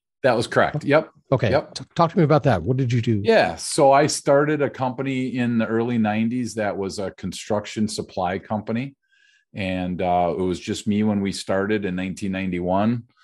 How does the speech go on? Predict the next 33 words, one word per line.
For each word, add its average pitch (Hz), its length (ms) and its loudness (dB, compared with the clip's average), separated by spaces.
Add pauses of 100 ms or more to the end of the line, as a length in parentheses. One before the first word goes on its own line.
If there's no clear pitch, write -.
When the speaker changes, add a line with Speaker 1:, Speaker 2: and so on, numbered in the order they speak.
(320)
Speaker 1:
And 92 400 0
when 95 100 2
I 92 80 -2
sold 104 380 0
it 101 80 0
in 95 120 -4
two 113 200 -6
thousand 101 440 -2
twelve, 107 420 2
there 95 100 -2
were 87 140 -6
twenty-two 101 540 -6
people 156 480 -4
on 117 180 -4
the 95 80 -4
team, 143 520 -8
and 104 300 -4
we 104 160 -4
were 98 260 -2
in 95 340 -6
the 90 120 -4
ten 98 300 -6
million, 92 240 -6
we 98 120 -4
were 90 100 -4
selling 95 380 -6
ten 98 220 -6
million 101 280 -4
dollars 90 420 -2
annually. 82 640 -10 (520)
Speaker 2:
Wow. 76 460 -4
Speaker 1:
Um, 73 140 -18
so, 80 600 -6